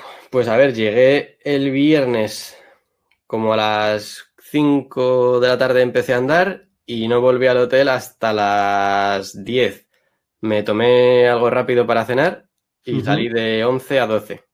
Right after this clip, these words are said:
Speaker 1: que era el toque de queda. Sí, por mí
Speaker 2: Vale.
Speaker 1: habría estado hasta la una o las dos de la mañana. <laughs> Pero bueno,
Speaker 2: O
Speaker 1: hay
Speaker 2: sea,
Speaker 1: toque de
Speaker 2: unas
Speaker 1: queda
Speaker 2: seis,
Speaker 1: que se
Speaker 2: seis, seis, siete horas ahí a tope.
Speaker 1: Sí, sí, sí. No fue una, y esa fue la paliza del primer día. Luego venía la,
Speaker 2: Ujú.
Speaker 1: la siguiente.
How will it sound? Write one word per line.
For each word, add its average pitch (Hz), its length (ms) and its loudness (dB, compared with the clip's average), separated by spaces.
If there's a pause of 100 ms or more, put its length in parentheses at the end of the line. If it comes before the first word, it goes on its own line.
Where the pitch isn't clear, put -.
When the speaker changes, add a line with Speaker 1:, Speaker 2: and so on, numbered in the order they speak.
(140)
Speaker 1:
que 104 280 -4
era 101 100 -4
el 101 60 -6
toque 101 180 -6
de 95 140 -4
queda. 95 320 -6 (180)
Sí, - 160 -20 (240)
por 104 140 -2
mí 107 100 -2
Speaker 2:
Vale. 113 140 2
Speaker 1:
habría 110 160 2
estado 104 420 0
hasta 98 220 -2
la 95 120 0
una 101 180 -2
o - 20 -2
las 95 120 -2
dos 107 140 -2
de 101 80 -2
la 98 80 -2
mañana. 110 420 -2 (300)
<laughs> - 440 -8
Pero 117 160 4
bueno, 110 200 2
Speaker 2:
O - 80 -10
Speaker 1:
hay 104 160 0
Speaker 2:
sea, 113 80 2
Speaker 1:
toque 110 120 0
de 107 60 4
Speaker 2:
unas 107 100 2
Speaker 1:
queda 117 140 4
Speaker 2:
seis, 160 180 2
Speaker 1:
que - 60 -4 (120)
se 101 60 2
Speaker 2:
seis, 156 360 2
seis, - 360 -6
siete 151 260 2
horas 139 320 2
ahí 131 360 0
a 117 80 -4
tope. - 240 -10
Speaker 1:
Sí, 120 260 -2 (280)
sí, 123 160 -4
sí. 104 420 -6
No 107 140 -6
fue 113 340 -2
una, 117 460 2
y 120 40 -2
esa 127 140 -2
fue 135 100 2
la 139 80 2
paliza 131 300 0
del 143 100 2
primer 117 240 -2
día. 107 220 -2
Luego 101 260 -2
venía 113 440 -2
la, 107 180 0
Speaker 2:
Ujú. - 80 -10
Speaker 1:
la 107 100 -4
siguiente. 104 540 -6